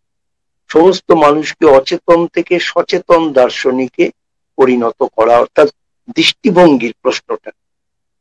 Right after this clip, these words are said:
এটাকে একটা সুসংবদ্ধ, সুসংহত রূপ দেওয়া, এটাই মার্ক্সবাদ চায়। এখন এই যে দর্শনের অন্তর্বস্তুটা কি?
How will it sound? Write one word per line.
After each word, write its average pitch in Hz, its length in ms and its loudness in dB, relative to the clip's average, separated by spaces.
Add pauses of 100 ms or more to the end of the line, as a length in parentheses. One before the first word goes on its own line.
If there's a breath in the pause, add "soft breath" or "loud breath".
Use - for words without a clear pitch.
(200)
এটাকে 170 540 2
একটা - 260 -2
সুসংবদ্ধ, 139 1040 0 (840)
সুসংহত 135 800 2
রূপ 123 300 0 (100)
দেওয়া, 107 140 -2 (760)
এটাই 180 260 6
মার্ক্সবাদ 117 480 0 (120)
চায়। - 140 -12 (1800)
এখন 196 180 4
এই 226 120 6
যে 214 100 8
দর্শনের 202 600 6
অন্তর্বস্তুটা 190 920 4
কি? - 220 -18